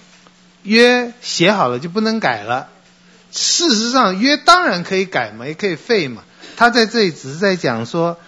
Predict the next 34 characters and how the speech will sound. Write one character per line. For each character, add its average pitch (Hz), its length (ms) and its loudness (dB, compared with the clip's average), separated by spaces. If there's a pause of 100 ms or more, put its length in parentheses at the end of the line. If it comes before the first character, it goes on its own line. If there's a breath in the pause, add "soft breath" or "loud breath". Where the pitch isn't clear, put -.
(120 loud breath)
他 208 140 2
在 220 160 0
这 208 160 -4
里 170 60 -2
要 180 140 0
表 120 260 -2
达 123 240 -2
说， 156 320 -6 (380 loud breath)
神 190 800 -2
跟 214 240 0
人 156 340 -4
立 185 160 -2
的 131 140 0
约， 156 440 0 (400 soft breath)
在 175 180 2
某 123 280 0
个 147 100 -4
意 202 340 -4
义 160 60 -2
来 131 220 -2
讲 107 320 -8
不 165 100 -6
会 165 140 0
废 165 260 0
掉， 131 280 0 (120)
他 147 140 -4
只 117 220 -12
是 131 260 -10 (440)
要 147 160 -6
这 156 140 -8
样 143 120 -6
来 120 120 -10
讲 120 220 -12 (140)
哈。 123 180 -14